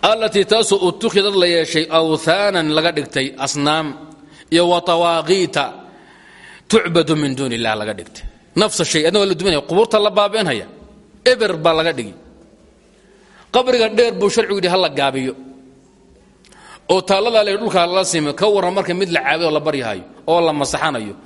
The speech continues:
oo laga ciid qaadanayo, oo lagu dawaafahayo, oo la tuugahayo, oo loo nadri, oo sharad laga geli, oo geel iyo xoolo lagu layn. Kaasi warkiiba joogo, waa taaquud weyn, sanam weyn weyn. Iyo wal axjaar baa lamid oo la baabi'in,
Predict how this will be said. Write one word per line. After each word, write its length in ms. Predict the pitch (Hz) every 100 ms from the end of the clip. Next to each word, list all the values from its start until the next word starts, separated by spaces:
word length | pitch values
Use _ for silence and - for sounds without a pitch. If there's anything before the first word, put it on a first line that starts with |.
| - -
oo 80 | 160
laga 180 | 170 165
ciid 160 | 165 -
qaadanayo, 500 | 147 147 147 113 98 - -
oo 120 | 170
lagu 160 | 175
dawaafahayo, 680 | 196 156 165 170 143 127 110 - - -
oo 140 | 196
la 140 | 180
tuugahayo, 540 | 165 180 180 139 123 117 - -
oo 160 | 165 160
loo 200 | 180 208
nadri, 440 | 180 156 143 135 - -
oo 100 | 165
sharad 280 | 156 202 175
laga 200 | 170 202
geli, 320 | 170 156 135 - -
oo 120 | 170
geel 200 | 165 202
iyo 100 | 180
xoolo 220 | 156 165
lagu 140 | 170 202
layn. 180 | 175 143 - - - - - - - - _ _ - - _ - -
Kaasi 280 | 147 147 202
warkiiba 320 | 214 190 160
joogo, 220 | 170 165
waa 140 | 160 156
taaquud 480 | 165 165 185 196
weyn, 220 | 196 214 143
sanam 320 | 185 185 190
weyn 220 | 214 160
weyn. 120 | 110 - - - - - _ - _ _ - _ _ _ _ _ _ - - - -
Iyo 220 | 156 196
wal 180 | 240 247
axjaar 340 | 226 180 233 226
baa 140 | 202
lamid 200 | 202 208
oo 100 | 214
la 100 | 202
baabi'in, 540 | 170 185 170 185 202